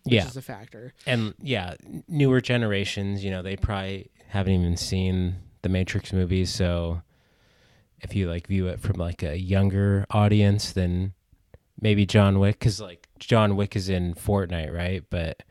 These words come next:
Speaker 2: I don't
Speaker 1: Mm-hmm.
Speaker 2: think we have Neo in Fortnite. <laughs>
Speaker 1: We do not, yeah. <laughs> And that's why it's hard to say. Like, I think this would be an interesting conversation to have ten years from now, 'cause I
Speaker 2: But
Speaker 1: do kind of feel like John Wick is
Speaker 2: I
Speaker 1: gonna
Speaker 2: think
Speaker 1: be the one that remains in the,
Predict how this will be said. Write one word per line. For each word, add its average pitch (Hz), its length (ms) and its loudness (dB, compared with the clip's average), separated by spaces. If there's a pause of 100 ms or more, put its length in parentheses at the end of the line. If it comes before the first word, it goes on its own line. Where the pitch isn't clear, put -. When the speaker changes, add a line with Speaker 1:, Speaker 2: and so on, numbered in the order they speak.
(320)
Speaker 2:
I 95 60 -4
don't 92 120 -2
Speaker 1:
Mm-hmm. 143 80 -6
Speaker 2:
think 277 120 -6
we 98 120 2
have 85 120 -2
Neo 87 440 0
in 85 100 -6
Fortnite. 92 500 -4 (140)
<laughs> - 160 -20
Speaker 1:
We 139 160 -6
do 143 120 -6
not, 143 380 -8
yeah. 156 640 4 (560)
<laughs> 147 40 -14 (1400)
And 220 120 0
that's 294 160 2
why 294 140 2
it's 285 100 -2
hard 254 200 0
to 220 40 0
say. 156 280 -4
Like, 156 180 -6
I 185 100 0
think 247 360 -6
this 185 320 -2
would 220 100 0
be 190 160 0
an 170 60 -2
interesting 160 340 -6
conversation 139 640 -8
to 131 60 -8
have 127 220 -8
ten 139 380 -8
years 127 340 -8
from 175 140 -8
now, 180 340 -4 (180)
'cause 190 120 0
I 165 220 8
Speaker 2:
But 139 80 -6
Speaker 1:
do 277 240 6
kind 202 280 2
of 165 80 2
feel 175 280 2
like 135 180 -4
John 143 300 -4
Wick 135 240 -4
is 135 60 -6
Speaker 2:
I - 20 6
Speaker 1:
gonna 151 80 4
Speaker 2:
think 180 200 4
Speaker 1:
be 131 180 -8
the 123 120 -8
one 120 300 -14
that 117 240 -12
remains 123 560 -12
in 120 160 -14
the, 110 420 -18